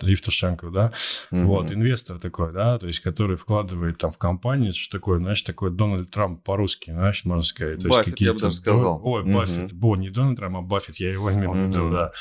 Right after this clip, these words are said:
Speaker 1: Вот, он сказал, что две тысячи двадцать третий год будет невероятно тяжёлый вот в плане бизнеса и всего
Speaker 2: Ну, я
Speaker 1: остального.
Speaker 2: думаю, что да,
Speaker 1: Вот.
Speaker 2: я думаю, что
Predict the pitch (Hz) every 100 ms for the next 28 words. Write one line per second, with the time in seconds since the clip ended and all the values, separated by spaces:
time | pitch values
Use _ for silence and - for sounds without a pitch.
0 | - - - - _ 95 101 92 110 123
1 | 151 156 156 131 123 120 135 - - 123
2 | 117 101 - - 113 113 - 117 110 101
3 | 120 117 - _ - 87 92 101 90 -
4 | 98 107 120 127 120 107 87 82 80 80
5 | 80 78 78 78 82 80 - - - 95
6 | 90 87 85 82 82 82 82 87 107 110
7 | 92 - 85 82 - - 113 131 135 80
8 | 82 82 82 127 104 82 82 90 95 104
9 | 95 - - 95 90 80